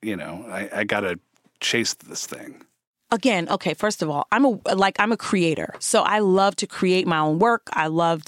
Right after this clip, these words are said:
Speaker 2: to, you know, it's, it's a part of my stand-up. It's a part of my charac-, my character work. It's a part of my D N A, of how I work. You know, I,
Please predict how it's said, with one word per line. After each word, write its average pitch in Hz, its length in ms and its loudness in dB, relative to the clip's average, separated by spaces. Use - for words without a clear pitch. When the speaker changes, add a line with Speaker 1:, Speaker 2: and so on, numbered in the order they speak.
Speaker 2:
to, 165 460 2
you 254 120 4
know, 226 140 2
it's, 226 180 2
it's - 220 2
a 214 60 2
part 262 320 2
of 185 280 2
my 214 140 4
stand-up. 233 500 2
It's 185 100 -4
a 196 60 0
part 196 220 0
of 185 80 2
my 160 100 0
charac-, 220 360 2
my 185 160 0
character 226 460 2
work. 208 280 2
It's 185 100 -2
a 196 40 2
part 220 380 2
of 180 300 2
my 175 140 2
D 170 200 0
N 156 100 0
A, 143 300 -4
of - 60 -12
how 170 300 4
I 156 320 2
work. - 420 0
You 160 60 2
know, 151 200 2
I, 156 200 -2